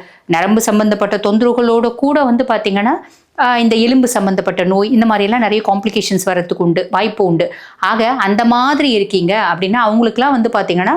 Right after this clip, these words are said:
சுக்கிரன் இந்த பாவத்துல உட்கார்றது அப்படின்றது, அதாவது சுக்கிரன் அஞ்சாம் பாவத்துல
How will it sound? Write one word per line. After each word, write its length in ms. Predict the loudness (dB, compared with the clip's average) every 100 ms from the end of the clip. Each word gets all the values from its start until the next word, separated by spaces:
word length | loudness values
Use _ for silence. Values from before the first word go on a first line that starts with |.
| -4 -12 -12
சுக்கிரன் 520 | -6 -4 -2 2 4
இந்த 180 | 4 2
பாவத்துல 520 | 2 0 0 0 -2
உட்கார்றது 640 | 0 -2 0 0 0 0 0
அப்படின்றது, 440 | -2 -2 -2 0
அதாவது 320 | 0 0 0 -2
சுக்கிரன் 420 | -2 -2 0 0
அஞ்சாம் 240 | 2 2
பாவத்துல 360 | 2 0 0